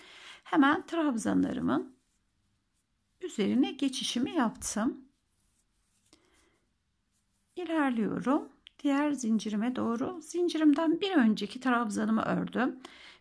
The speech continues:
Bir tane zincirimin içerisine giriyorum. Ve yine trabzanımın hemen bakınız üzerine geliyorum.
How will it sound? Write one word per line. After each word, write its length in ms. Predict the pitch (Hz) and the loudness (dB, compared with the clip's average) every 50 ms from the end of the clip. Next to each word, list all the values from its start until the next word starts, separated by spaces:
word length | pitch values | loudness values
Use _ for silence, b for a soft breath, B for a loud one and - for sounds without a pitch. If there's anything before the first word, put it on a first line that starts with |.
| B - | B -2
Bir 140 | 311 339 349 | 0 0 0
tane 640 | - - 262 202 202 196 196 220 269 370 359 285 | 0 0 2 2 2 2 0 0 -2 -4 -6 -10
zincirimin 600 | - - - 214 214 202 190 208 - 214 233 254 | -12 -8 -2 0 0 0 0 0 0 0 2 2
içerisine 540 | 302 311 311 - 294 277 269 - - - 277 | 2 2 0 0 -2 -2 -2 -4 -2 0 0
giriyorum. 540 | 262 254 269 277 277 269 269 262 285 311 302 B B B B B B - 269 | 0 0 0 0 0 0 0 -2 -2 -4 -6 B B B B B B -4 -2
Ve 120 | 285 277 269 | -2 -2 0
yine 280 | 349 349 339 320 302 | 0 2 2 2 0
trabzanımın 680 | 311 302 285 285 269 254 247 247 247 233 240 247 262 285 | 0 0 0 2 2 0 0 -2 0 0 2 4 4 2
hemen 560 | 262 - - - 302 220 202 190 185 208 196 | 2 0 0 2 4 4 4 4 2 0 -2
bakınız 460 | - 208 - - - 214 254 262 254 | -4 -4 -4 -2 -2 0 0 0 -2
üzerine 540 | 254 370 339 269 220 196 190 175 175 - - | -2 -6 -4 -2 -2 -2 -2 0 -2 -2 -4
geliyorum. 840 | - - - 285 302 277 294 269 247 233 226 247 254 269 294 359 | -4 -6 -6 -4 -2 0 0 0 0 0 0 0 0 0 0 -2